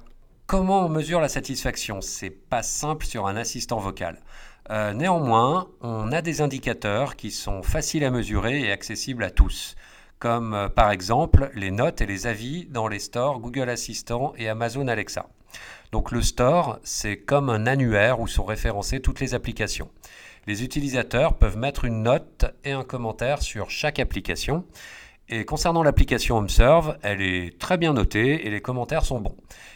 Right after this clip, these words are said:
Euh, les utilisateurs vantent en général la simplicité d'utilisation et la facilité avec laquelle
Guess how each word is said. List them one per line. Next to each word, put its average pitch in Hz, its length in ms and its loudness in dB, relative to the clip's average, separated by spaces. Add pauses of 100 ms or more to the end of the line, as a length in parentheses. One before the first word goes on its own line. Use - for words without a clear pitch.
(140)
Euh, 107 340 -2
les 107 260 -6
utilisateurs 151 640 0
vantent 151 300 2
en 131 80 2
général 139 800 4
la 113 140 -2
simplicité - 560 0
d'utilisation 135 840 -2 (300)
et - 80 -8
la 110 120 2
facilité 156 920 -2
avec 113 280 -2
laquelle 135 420 -4